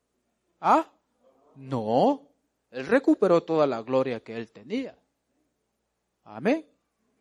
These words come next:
Sí, porque a veces hay algunos religiosos de algunas religiones que relacionan a Jesús con la pobreza, y eso es una, ese es paganismo, ¿verdad?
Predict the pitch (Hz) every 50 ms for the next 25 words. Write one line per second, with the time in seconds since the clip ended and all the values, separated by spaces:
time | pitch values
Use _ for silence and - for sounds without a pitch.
0 | _ _ _ _ _ _ _ _ _ _ _ _ _ - - 180 233 262 254 -
1 | 175 165 180 208 233 220 240 226 233 226 208 196 202 214 220 240 233 214 196 165
2 | 143 139 131 - 165 190 220 220 - 262 220 180 139 135 135 165 196 220 208 202
3 | 180 156 143 135 - 143 147 175 208 240 247 233 - - _ _ _ _ _ _
4 | _ _ _ _ - 151 143 131 131 127 127 127 123 123 123 123 120 - - 156
5 | 180 208 220 214 180 143 131 123 117 - 165 214 - - 233 208 180 156 - -
6 | 127 117 123 156 202 277 311 - - 139 117 104 120 131 147 185 - - 330 330
7 | 262 165 135 139 139 139 - - 151 156 156 151 143 131 120 117 113 110 - _
8 | _ _ _ _ _ _ _ - 139 - - 247 240 - - - 143 123 113 107
9 | 107 120 180 247 247 - - 139 113 104 113 107 135 196